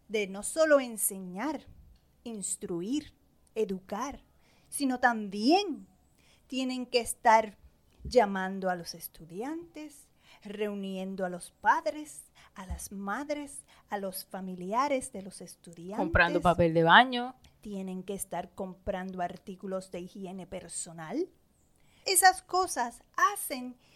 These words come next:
Speaker 1: que los educadores se cansen.
Speaker 2: Bueno, y
Speaker 1: porque son seres humanos.
Speaker 2: Pero mira, y mira, te voy a decir algo más.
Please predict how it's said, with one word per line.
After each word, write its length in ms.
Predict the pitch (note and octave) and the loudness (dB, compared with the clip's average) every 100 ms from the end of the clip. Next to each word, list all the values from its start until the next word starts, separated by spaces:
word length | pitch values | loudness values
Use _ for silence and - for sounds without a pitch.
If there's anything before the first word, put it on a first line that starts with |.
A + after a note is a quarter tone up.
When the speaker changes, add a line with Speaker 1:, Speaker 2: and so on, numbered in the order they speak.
| _ _ _ | _ _ _
Speaker 1:
que 180 | E4 F4+ | -2 2
los 320 | F#4 A4 A4 | 2 2 0
educadores 640 | E4+ D#4 D4 C#4 C#4+ E4+ | -4 -4 -4 -2 -2 -2
se 240 | - C#4 - | -4 -4 -10
cansen. 1040 | - G3+ B3 F4+ G4+ - - A3+ F3+ E3+ | -14 -10 -6 -6 -4 0 0 -2 -8 0
Speaker 2:
Bueno, 180 | G#3+ B3 - _ | 4 4 2 _
y 160 | B3+ A#3+ | -6 -4
Speaker 1:
porque 440 | - D4+ C#4+ D#4 | -2 -2 0 -2
son 400 | D4 C#4+ D4 F#4+ | 0 0 -2 -4
seres 760 | - - B3+ C4+ D#4 E4+ E4+ - | -6 0 2 2 0 -6 -10 -10
humanos. 640 | - B3 A3 G3+ G#3 C#4 D4 | -6 -6 -4 -8 -8 -8 -6
Speaker 2:
Pero 140 | G#3+ G#3+ | -6 0
mira, 240 | A#3+ A#3 | 6 8
y 100 | G#3+ | 8
mira, 240 | A3 A3+ | 6 6
te 80 | G3+ | 6
voy 140 | F#3+ G3 | 6 6
a 80 | |
decir 240 | A3+ A3+ A#3+ | 6 4 0
algo 220 | A3 F#3+ | 0 -2
más. 180 | E3 | -10